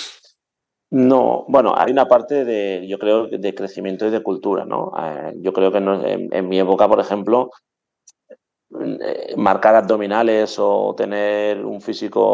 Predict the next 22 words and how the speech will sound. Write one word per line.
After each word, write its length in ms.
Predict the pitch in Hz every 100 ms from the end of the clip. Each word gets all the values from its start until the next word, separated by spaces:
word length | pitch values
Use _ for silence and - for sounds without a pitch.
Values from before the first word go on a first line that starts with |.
| 101 104 104
or-, 300 | - 110 -
portentoso 960 | - 101 - 98 95 104 101 120 127 127 - _ _ _
no 340 | 120 104 107
era 240 | 107 107 107
una 260 | 107 104 95
moda. 300 | 104 104 -
Había 260 | 67 87 87
gente 260 | 85 92
que 60 | 95
lo 120 | 90
tenía, 300 | 87 90 95
evidente. 460 | 87 87 101 87 -
Pero 160 | 95 92
yo 140 | 98
creo 160 | - 107
que 60 |
hoy 60 | 107
en 140 | 98
día 280 | 92 110 -
todos 300 | - 101 110
los 140 | 98 -
chavales, 640 | 98 107 110 120 127 -